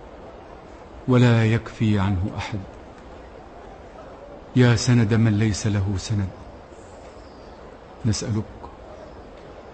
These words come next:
باسمك الذي إذا دعيت به على مغاليق السماوات للفتح انفتحت، افتح علينا أبواب الخيرات كلها. نسألك يا الله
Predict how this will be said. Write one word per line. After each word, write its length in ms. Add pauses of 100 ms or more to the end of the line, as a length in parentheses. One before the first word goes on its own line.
(540)
باسمك 380
الذي 420
إذا 320
دعيت 460
به 400
على 220
مغاليق 600
السماوات 680
للفتح 440
انفتحت، 500 (2000)
افتح 340
علينا 500
أبواب 340
الخيرات 540 (160)
كلها. 360 (2500)
نسألك 420
يا 240
الله 460